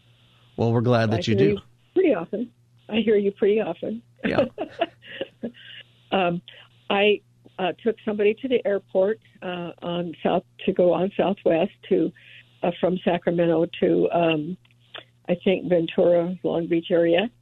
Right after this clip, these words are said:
Speaker 2: And she was supposed to come back today, and she called us last night or texted us last night to say that everything had been canceled and, um, she, <laughs> you know, that she couldn't get a plane until Saturday.
Speaker 1: Wow.
Speaker 2: So,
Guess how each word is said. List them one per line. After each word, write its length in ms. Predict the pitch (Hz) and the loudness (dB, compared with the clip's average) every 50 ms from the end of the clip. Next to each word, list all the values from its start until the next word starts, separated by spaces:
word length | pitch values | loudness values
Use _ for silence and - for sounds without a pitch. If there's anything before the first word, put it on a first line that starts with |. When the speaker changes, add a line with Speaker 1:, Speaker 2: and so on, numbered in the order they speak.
| _ _ _ _ _ _ _ _ _ - | _ _ _ _ _ _ _ _ _ -4
Speaker 2:
And 200 | 175 175 170 170 - | -2 -2 -2 -2 -4
she 60 | - 160 | -4 -2
was 100 | 165 165 | -2 -2
supposed 240 | - - 175 175 175 | 0 0 0 0 -2
to 60 | 196 | -4
come 220 | - - 190 175 175 | -4 -4 -4 -2 0
back 260 | 170 160 170 165 - _ - | 0 -2 -2 -2 -6 _ -6
today, 500 | - 190 185 175 156 160 165 185 190 - | -2 0 0 2 2 2 2 2 0 -2
and 140 | 165 160 - - | -6 -8 -8 -8
she 80 | - - | -10 -10
called 340 | - - - 185 175 170 175 | -10 -6 -4 -2 -2 -2 -2
us 60 | 175 - | -2 -2
last 280 | - - 165 180 - - | -2 -2 -2 -4 -4 -4
night 280 | - 165 170 175 190 - _ _ - - _ _ _ _ _ _ _ | -4 -4 -2 -4 -4 -6 _ _ -20 -20 _ _ _ _ _ _ _
or 140 | - 165 170 | -2 -2 -2
texted 320 | - - 165 160 - - 175 175 | 0 -2 -2 -2 -2 -2 -2 -2
us 80 | 175 - | 0 0
last 240 | 180 165 170 170 - | 0 0 0 -2 -2
night 240 | 175 165 180 185 - | -2 -2 -2 -2 -2
to 80 | - 202 - - | -4 -6 -2 0
say 220 | 185 165 175 170 - | 2 2 2 2 2
that 140 | 160 - - - | -2 -2 -2 -4
everything 400 | - 170 170 170 170 - 180 185 | -2 -2 -2 0 -2 -2 0 0
had 140 | 180 165 - | -2 0 0
been 220 | 160 156 160 160 - | 0 0 0 -2 -2
canceled 560 | - 196 160 170 170 - 208 196 220 240 240 - - | -2 -2 -2 -2 -2 0 0 2 2 0 -2 -4 -2
and, 380 | - 175 165 160 160 160 165 - - _ _ - - - - _ _ _ _ _ - | -2 0 0 0 0 -2 -4 -6 -10 _ _ -20 -20 -20 -20 _ _ _ _ _ -4
um, 440 | 170 160 165 170 170 175 180 175 170 - - - _ _ _ _ _ _ _ _ 190 180 - - | -4 -4 -4 -4 -6 -8 -8 -8 -10 -12 -20 -20 _ _ _ _ _ _ _ _ -10 -8 -2 0
she, 340 | - 175 175 170 175 - - _ | 2 2 2 2 0 -4 -6 _
<laughs> 760 | - - - - - 170 - - - - - - - - _ | -10 -4 -4 -2 -2 -2 -6 -6 -12 -16 -16 -16 -18 -10 _
you 80 | - 190 | -2 0
know, 180 | 175 160 165 170 | 2 2 2 0
that 200 | 165 - 180 160 - | 0 0 0 0 0
she 100 | - - | -2 -2
couldn't 240 | - - 180 165 160 | -2 -2 -2 0 0
get 120 | 170 175 | 0 0
a 40 | 165 | 0
plane 280 | - - 196 165 170 170 | 0 0 0 0 0 0
until 280 | 165 170 - 185 156 156 - | -2 -2 -2 -2 -2 -2 0
Saturday. 560 | - 202 - 143 139 - - - - 170 - _ _ - - | -2 0 0 0 0 -2 -2 -4 -4 -6 -8 _ _ -14 -10
Speaker 1:
Wow. 380 | - 80 80 80 80 76 - - - | -8 -6 -6 -6 -8 -8 -10 -10 -8
Speaker 2:
So, 220 | 185 175 165 | -2 -2 -2